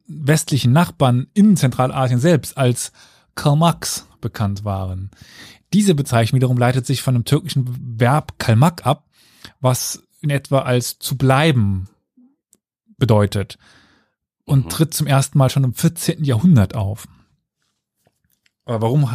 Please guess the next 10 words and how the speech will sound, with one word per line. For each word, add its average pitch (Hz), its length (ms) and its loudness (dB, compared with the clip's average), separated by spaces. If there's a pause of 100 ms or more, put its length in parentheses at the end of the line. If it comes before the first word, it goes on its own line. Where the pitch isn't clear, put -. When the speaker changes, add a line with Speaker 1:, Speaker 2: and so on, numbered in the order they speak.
(100)
Speaker 1:
werden 123 240 2
die 127 80 0
jetzt 139 240 2
im, 117 480 0
also 110 140 -2
von 127 280 -2
im 120 160 -4
Westen 156 500 0 (240)
lebenden 135 720 2
Nomaden 135 580 2